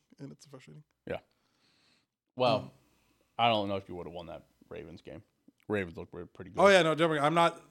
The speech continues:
Speaker 1: as upset about the Ravens game, but I am pretty upset about the Texans game.
Speaker 2: On the bright side, this is a hell of a bright side.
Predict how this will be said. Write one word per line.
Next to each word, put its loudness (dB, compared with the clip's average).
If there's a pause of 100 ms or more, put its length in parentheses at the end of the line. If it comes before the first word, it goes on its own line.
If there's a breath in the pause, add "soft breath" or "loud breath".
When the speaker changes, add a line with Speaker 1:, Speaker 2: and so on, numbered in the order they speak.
(140)
Speaker 1:
as -6
upset -8
about -8
the -14
Ravens -10
game, -14 (160)
but -8
I -8
am -16 (220)
pretty -14
upset -20
about -20
the -20
Texans -20
game. -20 (580)
Speaker 2:
On 10
the 6
bright 10
side, -8 (1080)
this -6
is 0
a 2
hell -2
of -6
a -4
bright -10
side. -16